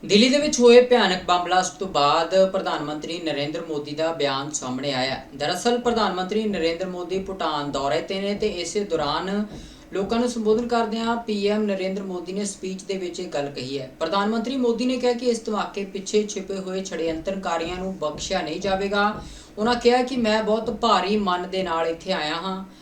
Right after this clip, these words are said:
ਕੱਲ੍ਹ ਸ਼ਾਮ ਦਿੱਲੀ ਦੇ ਵਿੱਚ ਭਿਆਨਕ ਘਟਨਾ ਘਟੀ ਹੈ। ਇਸ ਨੇ ਸਾਰਿਆਂ ਦੇ ਮਨ ਨੂੰ ਬੜੀ ਠੇਸ ਪਹੁੰਚਾਈ ਹੈ। ਇਸ ਘਟਨਾ ਪਿੱਛੇ ਜੋ ਵੀ ਛੜਯੰਤਰਕਾਰੀ ਨੇ, ਉਹਨਾਂ ਨੂੰ ਬਖਸ਼ਿਆ ਨਹੀਂ ਜਾਵੇਗਾ। ਪੂਰਾ ਦੇਸ਼ ਇਸ ਘਟਨਾ ਦੇ ਵਿੱਚ ਪੀੜਤਾਂ ਦੇ ਨਾਲ ਖੜ੍ਹਾ ਹੈ।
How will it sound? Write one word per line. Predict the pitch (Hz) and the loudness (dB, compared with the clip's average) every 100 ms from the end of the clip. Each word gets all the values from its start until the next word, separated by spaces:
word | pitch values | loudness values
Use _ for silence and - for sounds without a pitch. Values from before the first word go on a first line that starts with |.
| - - | -16 -2
ਕੱਲ੍ਹ | 180 202 | 0 0
ਸ਼ਾਮ | 202 196 | 0 -2
ਦਿੱਲੀ | 190 185 196 | -4 -4 -2
ਦੇ | 196 | -2
ਵਿੱਚ | 190 - | -4 -4
ਭਿਆਨਕ | 190 165 156 160 | -4 -4 -4 -6
ਘਟਨਾ | 160 160 156 160 165 | -6 -6 -6 -4 -6
ਘਟੀ | 151 165 180 | -8 -6 -2
ਹੈ। | 185 | -2
ਇਸ | 180 156 - | -2 -4 -4
ਨੇ | 165 165 | -4 -4
ਸਾਰਿਆਂ | - 175 185 208 | -4 -2 0 0
ਦੇ | 190 | -2
ਮਨ | 175 151 151 | -4 -6 -6
ਨੂੰ | 156 | -6
ਬੜੀ | 147 143 147 151 | -4 -4 -4 -8
ਠੇਸ | 143 143 143 | -4 -4 -6
ਪਹੁੰਚਾਈ | 139 127 127 135 147 | -10 -10 -6 -4 -2
ਹੈ। | - - - - - 170 | -4 -6 -18 -20 -12 -6
ਇਸ | 185 - 190 | -4 0 -2
ਘਟਨਾ | 185 185 | 0 -2
ਪਿੱਛੇ | 190 196 - 208 | -2 -4 -2 0
ਜੋ | 185 180 | -2 -4
ਵੀ | 190 | -6
ਛੜਯੰਤਰਕਾਰੀ | 175 160 160 160 180 170 165 170 | -2 0 0 -2 -6 -2 -2 -2
ਨੇ, | 185 196 | -2 -4
ਉਹਨਾਂ | 196 180 190 | -4 -6 -6
ਨੂੰ | 180 | -4
ਬਖਸ਼ਿਆ | 151 - 175 | -6 -6 -8
ਨਹੀਂ | 160 190 | -8 -4
ਜਾਵੇਗਾ। | 196 190 202 220 | -2 -2 -2 -2
ਪੂਰਾ | 226 202 202 196 | -4 -4 -2 -2
ਦੇਸ਼ | 185 170 208 208 | -2 0 2 2
ਇਸ | - 180 - 175 | -6 -10 -8 -8
ਘਟਨਾ | 160 156 | -6 -8
ਦੇ | 156 | -6
ਵਿੱਚ | 165 156 | -6 -6
ਪੀੜਤਾਂ | - 156 139 - 160 | -8 -8 -8 -8 -8
ਦੇ | 147 151 160 - - - - - | -6 -6 -6 -10 -20 -20 -20 -12
ਨਾਲ | 151 160 147 | -4 0 0
ਖੜ੍ਹਾ | 139 143 151 | -2 -4 -2
ਹੈ। | - | -4